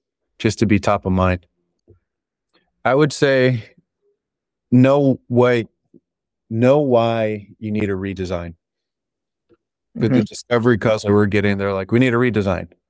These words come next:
Speaker 1: It's like, "Why?" "We just need something pretty." I'm like, "You kinda need,"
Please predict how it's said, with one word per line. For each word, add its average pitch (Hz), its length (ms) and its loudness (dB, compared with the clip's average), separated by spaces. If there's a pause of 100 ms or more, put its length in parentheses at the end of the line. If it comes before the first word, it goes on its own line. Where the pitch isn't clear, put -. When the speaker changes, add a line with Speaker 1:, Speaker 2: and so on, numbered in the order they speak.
(220)
Speaker 1:
It's - 400 -20
like, 98 160 -4
"Why?" 101 260 2
"We 101 140 -2
just 120 140 2
need 117 120 2
something 101 280 -2
pretty." 95 420 -2 (300)
I'm 107 120 -2
like, 95 240 -2
"You 107 60 -6
kinda 143 280 -2
need," 104 340 2